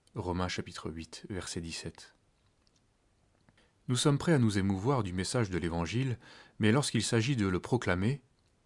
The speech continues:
un sentiment de honte nous gagne. Nous supportons mal l'opprobre qu'il implique. Les femmes de la tour de Constance qui ont souffert l'enfermement durant quarante ans pour leur foi suscitent bien notre admiration. Mais nous ne voyons plus ce décalage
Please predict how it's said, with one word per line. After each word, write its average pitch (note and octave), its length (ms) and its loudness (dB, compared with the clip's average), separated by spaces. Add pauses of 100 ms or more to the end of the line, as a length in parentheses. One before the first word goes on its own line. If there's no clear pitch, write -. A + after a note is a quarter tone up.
(320)
un B2 100 4
sentiment A#2 500 2
de F2+ 200 2
honte B2 260 -2
nous F2+ 140 -2
gagne. F#2 400 -2 (400)
Nous B2 80 0
supportons D3 520 -2
mal G#2+ 280 2
l'opprobre F2 500 0
qu'il F#2 160 -4
implique. - 560 -8 (1300)
Les F2+ 100 -2
femmes A#2 320 2
de F2 80 0
la E2 140 0
tour A2 200 -2
de F2+ 60 2
Constance A#2 540 -2
qui - 100 -6
ont E2+ 80 0
souffert - 420 -4
l'enfermement F#2+ 640 0
durant E2+ 280 -4
quarante G#2 360 -2
ans A2+ 180 4 (360)
pour F#2 160 0
leur D#2+ 180 -4
foi C#3 320 -2 (320)
suscitent - 480 -2
bien A#2 220 4
notre G2 220 0
admiration. F2+ 600 -4 (920)
Mais A#2+ 160 4
nous B2 140 4
ne A#2+ 100 6
voyons A#2 340 4
plus C#3+ 240 0
ce A2+ 140 -2
décalage F#2+ 560 0